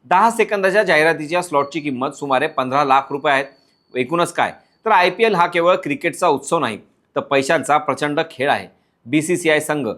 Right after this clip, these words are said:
खेळाडू आणि जाहिरातदार यांच्यासाठी ही सुवर्ण संधी असते. एका लीगच्या माध्यमातून एवढा पैसा कसा फिरतो, हे पाहून आश्चर्य वाटतं ना? तुम्हाला यामधील कोणता भाग सर्वात जास्त इंटरेस्टिंग वाटला, कमेंटमध्ये नक्की सांगा.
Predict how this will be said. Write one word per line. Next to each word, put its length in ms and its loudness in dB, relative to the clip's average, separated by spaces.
खेळाडू 360 2
आणि 160 0
जाहिरातदार 520 2
यांच्यासाठी 380 -4
ही 140 0
सुवर्ण 340 -2
संधी 260 -4
असते. 300 -2
एका 260 0
लीगच्या 320 0
माध्यमातून 540 -2
एवढा 220 2
पैसा 300 -2
कसा 260 -2
फिरतो, 460 -6
हे 60 4
पाहून 260 4
आश्चर्य 320 2
वाटतं 300 0
ना? 80 -4
तुम्हाला 240 2
यामधील 500 0
कोणता 360 -2
भाग 180 2
सर्वात 320 0
जास्त 260 -4
इंटरेस्टिंग 480 -4
वाटला, 260 -2
कमेंटमध्ये 500 0
नक्की 260 -2
सांगा. 260 -8